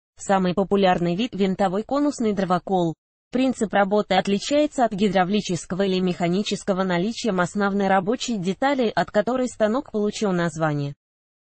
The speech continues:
Конусный дровокол, морковка, как его называют на промышленном сленге, работает от конуса, получившего своё название от формы рабочей части.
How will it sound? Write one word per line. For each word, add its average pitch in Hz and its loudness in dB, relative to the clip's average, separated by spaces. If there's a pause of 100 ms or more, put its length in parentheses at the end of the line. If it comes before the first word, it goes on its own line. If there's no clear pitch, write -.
(260)
Конусный 226 0
дровокол, 208 2
морковка, 185 -2
как 220 0
его 180 -2
называют 175 0
на 170 -2
промышленном 214 0
сленге, 262 0
работает 185 0
от 180 0
конуса, 202 0
получившего 196 -2
своё 190 0
название 202 0
от - -6
формы 269 0
рабочей 220 0
части. 165 -4